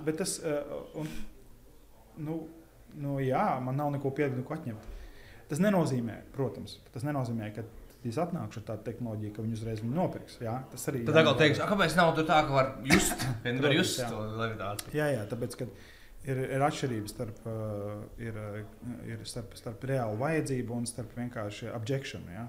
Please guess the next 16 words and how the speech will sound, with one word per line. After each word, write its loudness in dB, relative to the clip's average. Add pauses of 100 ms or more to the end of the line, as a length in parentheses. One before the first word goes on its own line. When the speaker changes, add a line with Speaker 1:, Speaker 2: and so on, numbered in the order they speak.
Speaker 1:
Mēs -14
to -8
zinām -8
marketingā, -12
pārdošanā -8
arī. -6 (600)
Tas -2
bija 4 (120)
iespējams 0
objections, 0
bet -6
tas -4
bija 4
objections, -2
kurš -6
man -2